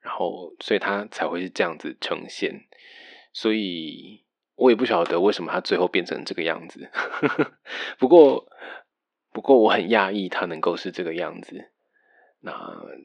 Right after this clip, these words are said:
的确也常常在看排行榜，就是那个窜升最快啊，或者是最多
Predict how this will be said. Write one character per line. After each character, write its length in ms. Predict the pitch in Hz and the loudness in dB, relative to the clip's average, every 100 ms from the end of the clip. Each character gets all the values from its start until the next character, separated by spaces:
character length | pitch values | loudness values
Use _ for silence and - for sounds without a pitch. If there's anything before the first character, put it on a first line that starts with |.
| _ - | _ -2
的 100 | 113 | 0
确 200 | 160 117 | 2 2
也 100 | 85 | 0
常 240 | - 90 | -2 -4
常 160 | 90 95 | -4 -6
在 100 | 98 | -6
看 480 | - 104 76 50 - _ - | -4 -2 -4 -6 -18 _ -4
排 180 | - 82 | -2 -2
行 220 | 82 92 | -4 -4
榜， 280 | - - - _ _ _ - - - | -4 -6 -8 _ _ _ -20 -20 -20
就 140 | - - | -20 -16
是 100 | 85 | -14
那 120 | 85 | -10
个 500 | 82 - - - 65 - _ _ _ - | -8 -10 -12 -14 -16 -20 _ _ _ 0
窜 220 | - 107 | 4 4
升 220 | 98 104 | 2 0
最 180 | 104 98 | 4 4
快 320 | - 107 87 | 4 -2 -2
啊， 380 | 82 78 78 78 | -4 -6 -8 -8
或 160 | 87 87 | -8 -6
者 120 | 80 | -6
是 440 | - 95 85 85 | -4 -2 -2 -6
最 180 | - 98 | -2 -2
多 380 | 90 90 98 | 0 0 -2